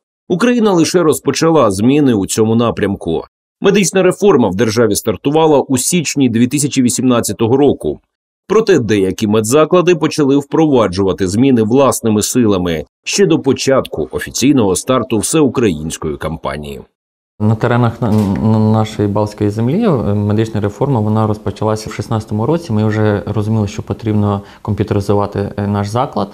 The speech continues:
Speaker 2: І в шістнадцятому році було комп'ютеризовано всіх, е, е, всіх наших сіме-, сімейних лікарів. Е, таким чином, ем, е, ми вже на той час відмовилися від застарілих статистичних форм.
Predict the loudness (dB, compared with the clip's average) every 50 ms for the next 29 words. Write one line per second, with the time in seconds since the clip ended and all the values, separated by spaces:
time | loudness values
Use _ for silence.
0 | -14 -20 -20 -20 -20 -20 -20 -14 -8 -4 -2 -2 -2 -4 -4 -6 -6 -4 -2 -4
1 | -4 -2 -2 -2 0 0 0 -2 -2 -4 -2 0 0 0 0 -2 -4 -6 -6 -4
2 | -4 -2 -2 0 0 0 0 0 0 -2 -4 -6 -8 -6 -4 -4 -4 -4 -6 -4
3 | -2 -2 -2 -2 -2 -4 -4 -6 -6 -4 -6 -6 -8 -6 -6 -6 -4 -4 -4 -6
4 | -6 -8 -12 -12 -10 -6 -6 -4 -4 -6 -6 -6 -4 -2 -2 0 -2 -2 -4 -8
5 | -10 -10 -10 -10 -12 -10 -12 -12 -14 -18 -20 -20 -20 -20 -20 -20 -20 -20 -12 -8
6 | -6 -6 -6 -6 -6 -6 -4 -2 -2 -2 -4 -4 -4 -2 0 0 2 0 0 0
7 | 0 0 -2 -4 -6 -6 -6 -4 -2 -2 -2 -2 -2 -2 0 0 0 0 0 -2
8 | -4 -6 -12 -20 -20 -20 _ _ _ _ _ -10 -8 -6 -4 -2 -2 0 0 0
9 | 2 2 0 0 0 0 0 0 0 -2 -2 -2 -4 -4 -4 -4 -6 -6 -6 -6
10 | -6 -4 -2 0 0 0 0 -2 -4 -4 -4 -4 -4 -4 -4 -6 -8 -14 -20 -20
11 | -20 -14 -10 -8 -8 -6 -4 -2 -2 0 0 0 0 -2 -4 -6 -6 -6 -6 -6
12 | -4 -6 -6 -6 -6 -8 -8 -8 -6 -4 -2 -2 -2 -4